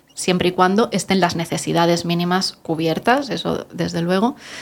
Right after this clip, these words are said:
sino que lo que más influye en la felicidad de las personas son los vínculos, es la calidad de sus relaciones. Y, de hecho, ahí empieza un poco también el, el libro, ¿no? A, a, a explicar,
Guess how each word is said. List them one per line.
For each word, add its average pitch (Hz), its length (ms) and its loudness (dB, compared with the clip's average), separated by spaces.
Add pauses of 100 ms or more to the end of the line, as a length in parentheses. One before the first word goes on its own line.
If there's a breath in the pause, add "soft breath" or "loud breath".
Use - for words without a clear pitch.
(160 loud breath)
sino 190 400 4
que 185 320 4
lo 175 180 4
que 170 80 0
más 180 220 0
influye 202 440 2
en 180 100 2
la 170 80 2
felicidad 175 420 2
de 185 60 4
las 190 180 0
personas 208 720 2
son - 260 0
los 185 180 2
vínculos, 170 600 -2
es 180 100 2
la 190 80 4
calidad 185 260 4
de 175 80 2
sus 196 160 0
relaciones. 170 800 -2 (720 loud breath)
Y, 180 680 4 (580)
de 190 140 6
hecho, 185 180 4 (320)
ahí 185 380 4
empieza 190 320 2
un 180 80 0
poco 185 180 2
también 185 500 2
el, 170 540 2
el 175 360 2
libro, 175 280 4
¿no? 190 140 4
A, 196 220 6 (440)
a, - 140 0
a 175 40 2
explicar, 175 600 2